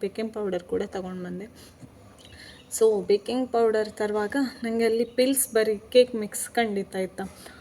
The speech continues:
ಆ, ನಾನು ಒಂದು ಸಲ ಮಾಡಿದ್ದೇನೆ ಅದನ್ನು, ನನ್ನ ಮದುವೆ ಆದ ಹೊಸದ್ರಲ್ಲಿ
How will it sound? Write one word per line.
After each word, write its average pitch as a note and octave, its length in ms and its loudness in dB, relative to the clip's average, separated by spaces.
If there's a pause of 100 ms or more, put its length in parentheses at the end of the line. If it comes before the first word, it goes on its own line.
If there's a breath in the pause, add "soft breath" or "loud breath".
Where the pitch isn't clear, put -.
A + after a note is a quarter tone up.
(280 loud breath)
ಆ, A3 180 -2
ನಾನು A3 260 -4
ಒಂದು C4 260 4
ಸಲ A#3 240 2
ಮಾಡಿದ್ದೇನೆ F#3 540 0
ಅದನ್ನು, F#3+ 540 -6
ನನ್ನ G3 220 -6
ಮದುವೆ G3+ 200 -2
ಆದ G3+ 120 0 (140)
ಹೊಸದ್ರಲ್ಲಿ A#3 680 0